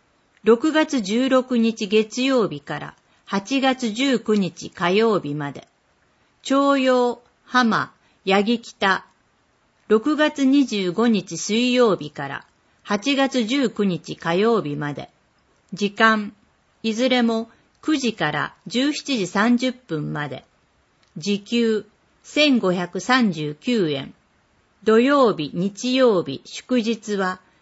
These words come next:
千八百七十九円。募集人数、十人程度。職種、監視員。勤務期間、太田、桜台、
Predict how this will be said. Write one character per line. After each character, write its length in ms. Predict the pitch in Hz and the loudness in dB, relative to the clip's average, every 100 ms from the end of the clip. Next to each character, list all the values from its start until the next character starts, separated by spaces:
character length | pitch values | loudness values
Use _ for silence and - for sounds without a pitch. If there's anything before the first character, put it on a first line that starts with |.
| _ | _
千 320 | - 294 262 | 0 2 4
八 240 | 185 180 - | 2 -2 -4
百 260 | 165 160 165 | -6 -4 -4
七 340 | 170 226 262 | 0 2 0
十 240 | 180 151 143 | 0 -8 -8
九 320 | - 226 160 | -4 -2 0
円。 220 | 135 123 - _ _ _ _ _ _ _ | -4 -8 -18 _ _ _ _ _ _ _
募 140 | 190 208 | -2 0
集 300 | 247 285 277 | 0 0 2
人 360 | 269 254 185 | 4 4 2
数、 300 | - 139 135 - _ _ _ _ | -2 -10 -12 -16 _ _ _ _
十 260 | 151 208 262 | -4 0 2
人 280 | 254 247 240 | 2 2 2
程 340 | 214 190 - | 0 0 -2
度。 180 | - - _ _ _ _ _ _ _ _ _ _ | -8 -14 _ _ _ _ _ _ _ _ _ _
職 300 | - 233 - | -2 -2 -4
種、 280 | - 269 233 - _ _ _ - | -4 -4 -4 -8 _ _ _ 2
監 240 | 285 302 | 4 4
視 340 | - 277 190 | 0 -2 -2
員。 180 | 147 113 _ _ _ _ _ _ - | -4 -10 _ _ _ _ _ _ -4
勤 300 | 269 285 269 | 0 2 2
務 160 | 262 | 0
期 160 | 262 240 | -4 -6
間、 280 | 175 139 - _ _ _ _ _ _ | -4 -4 -12 _ _ _ _ _ _
太 320 | _ 214 247 247 | _ 6 6 4
田、 400 | 240 220 220 - | 2 0 0 -6
桜 580 | - 226 226 262 262 247 | -6 -4 -2 2 4 4
台、 300 | 190 156 | 0 -4